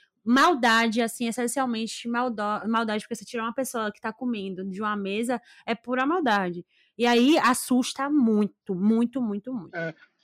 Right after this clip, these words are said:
Speaker 2: esse negócio do que ela fez com o Lucas, pra mim, é tão, é, é, é o principal ponto, é, ainda mais porque eu ainda tenho ranço de vários, vários outros personagens ali do Big Brother,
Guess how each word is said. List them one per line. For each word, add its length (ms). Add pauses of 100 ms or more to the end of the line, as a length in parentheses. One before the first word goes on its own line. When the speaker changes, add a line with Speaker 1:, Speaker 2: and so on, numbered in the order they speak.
(160)
Speaker 2:
esse 200
negócio 280
do 80
que 60
ela 160
fez 240
com 140
o 40
Lucas, 300
pra 180
mim, 180
é 100
tão, 340
é, 400
é, 200
é 100
o 100
principal 580
ponto, 480 (440)
é, 180 (580)
ainda 280
mais 280
porque 880 (220)
eu 140
ainda 220
tenho 180
ranço 300
de 80
vários, 520
vários 520
outros 180
personagens 580
ali 160
do 120
Big 180
Brother, 340